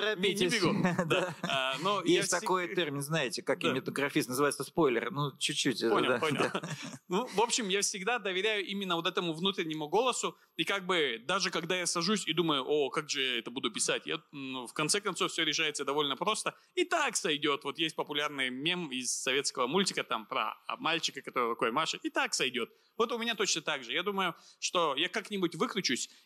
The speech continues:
Speaker 1: и всегда с самого начала, это первый урок, который я усвоил в творческой среде, мне всегда хотелось делать лихие, хитро запутанные, какие-то лабиринтообразные сюжеты,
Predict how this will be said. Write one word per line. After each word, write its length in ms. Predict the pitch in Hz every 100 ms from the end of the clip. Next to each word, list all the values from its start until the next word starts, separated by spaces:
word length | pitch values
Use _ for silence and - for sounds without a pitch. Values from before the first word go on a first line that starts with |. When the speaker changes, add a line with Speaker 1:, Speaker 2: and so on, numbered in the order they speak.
| -
Speaker 1:
и 360 | 175 175 156 -
всегда 520 | - 180 170 214 202
с 100 | -
самого 300 | 180 170 156
начала, 400 | 156 - 202 202
это 140 | 156
первый 260 | 160 202 185
урок, 180 | 180 175
который 260 | 156 156
я 80 | 147
усвоил 360 | 147 - 180 156
в 40 |
творческой 480 | 165 165 - - 135
среде, 360 | - 139 156 233 233
мне 300 | 151 135 160
всегда 280 | - 165 185
хотелось 380 | 175 170 147 139
делать 360 | 139 151 143
лихие, 400 | 143 131 - 165
хитро 320 | 131 160 147 139
запутанные, 640 | 135 - 170 - 135 123
какие-то 360 | 127 - 127 131
лабиринтообразные 880 | 127 131 143 143 135 143 160 139
сюжеты, 440 | 123 139 156 202